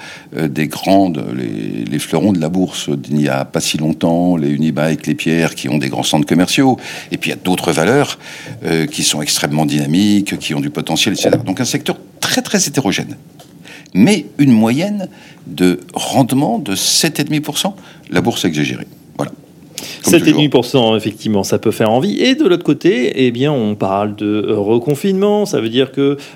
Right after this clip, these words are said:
Speaker 2: bah, le télétravail pour les bureaux, c'est peut-être pas terrible.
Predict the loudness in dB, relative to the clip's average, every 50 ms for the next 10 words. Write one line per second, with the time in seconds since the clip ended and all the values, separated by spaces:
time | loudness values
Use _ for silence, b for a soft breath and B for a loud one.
0 | B -12 -12 -10 -10 -2 0 0 0 2 0 -2 0 2 2 2 0 -2 -4 -2
1 | -2 -2 0 0 0 2 2 2 2 2 0 -2 -8 -10 -4 -4 -4 -4 -4 -6
2 | -8 -2 0 2 2 4 2 2 2 0 2 2 2